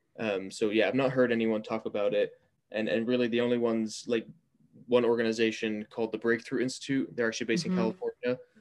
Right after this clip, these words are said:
Speaker 2: Yeah.
Speaker 1: Um, they're kind of, like, talk about eco-modernism, and their whole focus is on technological solutions. So they'd be the kind of people to talk about this,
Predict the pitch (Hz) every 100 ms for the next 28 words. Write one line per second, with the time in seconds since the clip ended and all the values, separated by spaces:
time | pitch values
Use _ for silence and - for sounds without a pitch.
0 | 190 180 117 110 104 - _ - 127 135
1 | 120 113 113 120 117 - 147 143 123 120
2 | 117 110 110 107 110 113 123 117 131 123
3 | 113 110 110 107 117 113 113 107 110 110
4 | 107 107 107 - 101 117 110 147 131 117
5 | 113 110 117 107 107 104 - 101 - 107
6 | 98 -